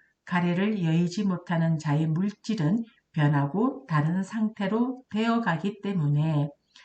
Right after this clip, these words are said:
그에게는 근심, 탄식, 육체적 고통, 정신적 고통, 절망이 일어나는가? 그렇습니다. 세존이시여. 장하고 장하고나 띠싸여.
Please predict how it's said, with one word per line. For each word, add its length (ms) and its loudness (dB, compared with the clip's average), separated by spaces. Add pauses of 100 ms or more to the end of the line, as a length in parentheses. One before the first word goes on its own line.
(280)
그에게는 760 4 (200)
근심, 720 2 (300)
탄식, 800 -2 (220)
육체적 640 -2
고통, 520 0 (200)
정신적 800 2
고통, 520 -2 (220)
절망이 600 4
일어나는가? 920 0 (720)
그렇습니다. 800 2
세존이시여. 840 0 (260)
장하고 600 2
장하고나 680 0
띠싸여. 720 -2